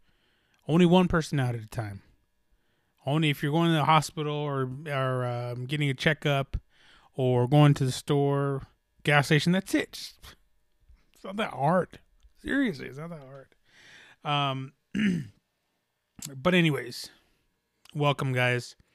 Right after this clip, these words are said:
Uh, Sports Plus Life podcast, episode number forty-one.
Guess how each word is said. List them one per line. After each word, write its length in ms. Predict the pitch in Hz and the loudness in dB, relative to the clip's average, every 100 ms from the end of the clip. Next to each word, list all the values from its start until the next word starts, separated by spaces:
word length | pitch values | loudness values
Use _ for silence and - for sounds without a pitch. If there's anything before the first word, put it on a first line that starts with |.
| _ _ - _ _ - | _ _ -20 _ _ -6
Uh, 240 | 117 117 | -4 -4
Sports 320 | 117 - 147 139 | -6 -6 -6 -6
Plus 200 | 135 - | -10 -4
Life 160 | 127 123 | -4 -2
podcast, 580 | 156 170 - 147 131 151 | -2 -2 0 0 0 -4
episode 320 | 147 - 139 | -6 -4 -4
number 200 | 139 135 | -2 -6
forty-one. 760 | - 135 131 127 131 131 135 | -4 -4 -4 -2 -2 -2 -4